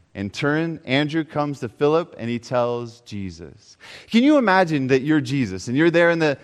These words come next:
the inner court of the temple? Your disciples come and they say, "Hey, we've got men here who they want to talk to you and they want to see you."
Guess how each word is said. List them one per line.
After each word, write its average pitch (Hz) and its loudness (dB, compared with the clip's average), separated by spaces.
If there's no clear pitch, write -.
the 160 4
inner 180 2
court 175 -2
of 143 -10
the 143 -14
temple? 147 -2
Your 151 2
disciples 185 -2
come 165 0
and 160 -2
they 156 2
say, 143 0
"Hey, 214 -4
we've 180 0
got - -2
men 233 2
here 160 4
who 180 2
they 170 6
want 220 0
to 214 0
talk 214 -2
to - -8
you 175 0
and 143 -2
they 160 0
want 175 -4
to 180 -10
see 233 -10
you." 92 -8